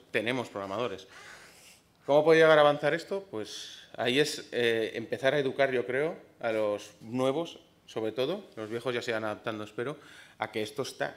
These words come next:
y que realmente que tienen que empezar a, a utilizar esta herramienta. Porque si no,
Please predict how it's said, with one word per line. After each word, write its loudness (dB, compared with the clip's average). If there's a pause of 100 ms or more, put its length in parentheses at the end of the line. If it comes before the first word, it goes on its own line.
(140)
y -10
que -6
realmente -6
que -12
tienen -8
que -10
empezar -10
a, -6 (280)
a -2
utilizar -4
esta -4
herramienta. -4 (1200)
Porque -8
si -8
no, -6